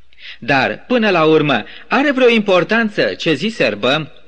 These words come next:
Credeți că Dumnezeu chiar ține cont de o anumită zi? Și apoi, ce deosebire este între sâmbătă și duminică? Nu sunt amândouă create de Dumnezeu? Nu au amândouă aceeași durată?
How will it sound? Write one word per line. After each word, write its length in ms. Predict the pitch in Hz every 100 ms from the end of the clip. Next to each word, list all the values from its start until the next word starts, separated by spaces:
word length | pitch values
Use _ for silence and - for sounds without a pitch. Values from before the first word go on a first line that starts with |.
| - - - - - - - - -
Credeți 400 | - 302 269 247
că 100 | 214
Dumnezeu 560 | 196 190 185 160 233 151
chiar 280 | - 254 220
ține 340 | - 240 180
cont 340 | - 220 185
de 140 | 151 143
o 40 |
anumită 500 | 143 135 131 190 131
zi? 360 | 92 117 180 - - - - - - - - - - - - -
Și 100 | -
apoi, 400 | 233 220 190 165
ce 180 | - 330
deosebire 600 | 240 175 147 160 151 156
este 300 | 156 160 175
între 260 | 160 165 156
sâmbătă 520 | - 180 165 156 160
și 160 | -
duminică? 680 | 139 143 139 131 123 123 113 - - - - - - - - -
Nu 140 | 254
sunt 240 | 277 240 208
amândouă 580 | 180 175 160 180 160
create 480 | 151 160 147 156 160
de 140 | 139 131
Dumnezeu? 680 | 127 120 107 - 151 165 - - - -
Nu 120 | 240
au 80 | 269
amândouă 420 | 220 202 170 226
aceeași 420 | 170 - 208 139
durată? 600 | 110 120 175 185 113 -